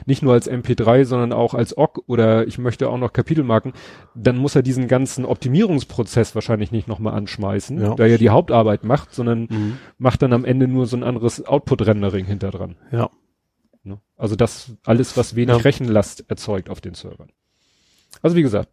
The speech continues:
Speaker 1: war sehr erfreulich, dass, äh, meine Blödheit dann nicht
Speaker 2: <laughs>
Speaker 1: bestraft wurde und
Speaker 2: Ja.
Speaker 1: das, und uns diese F-, oder die letzte Folge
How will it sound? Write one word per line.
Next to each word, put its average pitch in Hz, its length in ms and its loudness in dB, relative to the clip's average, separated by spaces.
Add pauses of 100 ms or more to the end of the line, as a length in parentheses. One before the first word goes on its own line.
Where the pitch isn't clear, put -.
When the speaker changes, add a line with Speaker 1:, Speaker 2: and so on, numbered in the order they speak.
Speaker 1:
war 143 260 0
sehr 175 340 2
erfreulich, 165 600 2
dass, - 480 -6
äh, 120 220 -2
meine 127 280 -2
Blödheit 127 540 0
dann 113 140 0
nicht 117 200 -6
Speaker 2:
<laughs> - 0 -
Speaker 1:
bestraft 117 560 2
wurde 113 340 2
und 117 160 -4
Speaker 2:
Ja. 113 80 4
Speaker 1:
das, - 200 -6 (300)
und 120 160 -2
uns 104 180 -8
diese 160 240 0
F-, - 140 -6
oder 104 240 -4
die 101 80 0
letzte 143 320 2
Folge 127 520 2